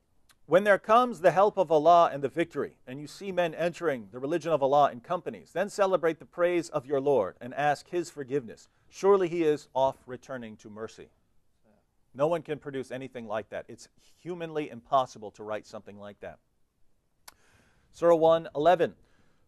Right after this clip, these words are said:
"Perdition overtake both hands of Abu Lahab, and he will perish. His wealth and what he earns will not avail him. He shall soon burn in fire that flames, and his wife, the bearer of fuel,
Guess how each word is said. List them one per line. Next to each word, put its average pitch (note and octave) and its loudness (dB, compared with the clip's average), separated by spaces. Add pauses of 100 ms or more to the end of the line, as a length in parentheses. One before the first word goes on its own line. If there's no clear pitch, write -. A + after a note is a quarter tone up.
"Perdition G#3+ 4
overtake D#3+ 2
both D#3 6
hands C#3+ -2
of C3+ -2
Abu C3+ 0
Lahab, A#2 -2
and A2+ -16
he D3 -12
will C3+ -4
perish. D#3 0 (100)
His B2+ -20
wealth F3 2
and C3 -14
what C3 -2
he B2+ -20
earns G3 -2
will C3+ -8
not B2+ -4
avail E3 2
him. G#3 -10 (100)
He C3+ -16
shall A#2 -8
soon F#3 -14
burn F3+ 0
in C3+ -14
fire E3+ 0
that C#3 -4
flames, E3+ -4
and A2 -10
his C3 -12
wife, D3 0
the E3 -12
bearer C#3 2
of G#2 -8
fuel, B2+ -6